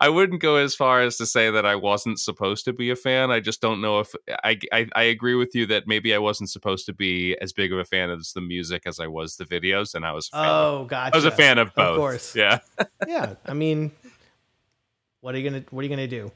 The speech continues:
Speaker 2: in that
Speaker 1: Yeah.
Speaker 2: age, that age group?
Speaker 1: Yeah.
Speaker 2: Um, but yeah, no, I'm, I'm actually a fan of hers, and I will, I will come to her defense online when she is slighted. <laughs>
Speaker 1: Hell yeah.
Speaker 2: 'Cause
Speaker 1: I, I,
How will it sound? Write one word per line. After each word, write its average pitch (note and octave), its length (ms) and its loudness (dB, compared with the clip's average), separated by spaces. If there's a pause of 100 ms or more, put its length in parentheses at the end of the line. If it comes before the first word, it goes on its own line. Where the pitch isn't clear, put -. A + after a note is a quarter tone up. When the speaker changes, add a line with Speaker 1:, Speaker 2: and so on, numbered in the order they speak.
(220)
Speaker 2:
in B2 80 -10
that B2 160 -6
Speaker 1:
Yeah. C#3 120 0
Speaker 2:
age, B2 380 -10
that C3 180 -4
age B2 200 -8
group? A2+ 300 -12 (400)
Speaker 1:
Yeah. - 180 -6
Speaker 2:
Um, B2+ 560 -2 (320)
but C#3 240 -2
yeah, C3+ 220 -4
no, C#3 180 -2
I'm, D3+ 220 -2 (120)
I'm C#3 180 -4
actually C#3 380 -4
a B2 40 -4
fan B2 240 -10
of A2+ 80 -10
hers, A#2+ 580 -4
and B2 460 -6
I C3 80 -2
will, C3+ 380 -2 (200)
I D#3+ 120 6
will D3+ 400 4
come D3 280 -2
to C#3+ 100 -2
her C#3+ 180 -2
defense B2+ 500 -8
online A#2 720 -8 (540)
when C#3+ 240 -4
she C3+ 360 -6
is B2+ 400 -10
slighted. B2 760 -8
<laughs> D#5+ 60 -8 (480)
Speaker 1:
Hell D3+ 320 4
yeah. G#2+ 280 6
Speaker 2:
'Cause - 100 -2
Speaker 1:
I, D3+ 420 4
I, - 120 -4